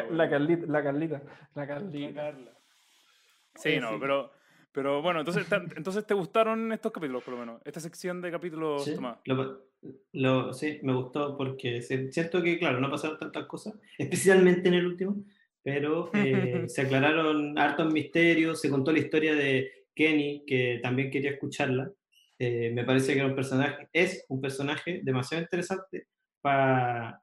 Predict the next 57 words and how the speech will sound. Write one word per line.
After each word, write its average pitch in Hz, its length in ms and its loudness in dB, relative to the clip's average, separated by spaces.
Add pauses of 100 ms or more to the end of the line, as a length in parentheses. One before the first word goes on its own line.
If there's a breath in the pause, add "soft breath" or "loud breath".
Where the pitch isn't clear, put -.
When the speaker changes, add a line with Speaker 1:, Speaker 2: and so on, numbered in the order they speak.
Speaker 3:
pa 127 120 0
la 123 120 0
serie 190 640 0
y 131 200 -2
creo 156 320 -2
que, 156 540 0 (760 loud breath)
me 131 80 -2
gustaría 135 320 2
creer 214 300 4
que 196 100 4
esto 196 220 -2
no 185 120 0
queda 185 180 2
ahí, 120 280 2 (300)
con 131 220 -4
Kenny, 117 340 -2
Speaker 1:
Sí. - 80 -20
Speaker 3:
al 113 140 -4
menos. - 220 -10 (120)
Speaker 1:
Yo 175 80 -8
quiero 202 160 -2
saber 214 160 0
más 127 100 0
Speaker 3:
Pero 131 120 2
Speaker 1:
de 214 60 4
la, 180 60 2
Speaker 3:
ya. 165 80 -4
Speaker 1:
de 160 60 0
la 156 100 -2
ciudad 170 220 -4
subterra-, 170 600 -4
subterránea, 156 520 -2
como 143 220 -6
que 147 80 -6
no 156 100 -6
le 165 80 -6
han, 160 220 -8
no 165 80 -8
han, 160 440 -10
no 170 140 -4
han 165 60 4
hablado 147 240 -2
mucho 170 240 -8
de 143 60 -6
eso. 139 120 -12
Speaker 2:
No, 170 240 0
mira, 143 220 -2
sobre 151 300 -2
la 151 60 2
s-, - 220 -12
sobre 143 280 -4
la 147 180 0
ciudad 175 680 -4
subterránea 175 1000 -6 (320)
hay 151 160 -2
más 185 360 -4
información 143 800 -10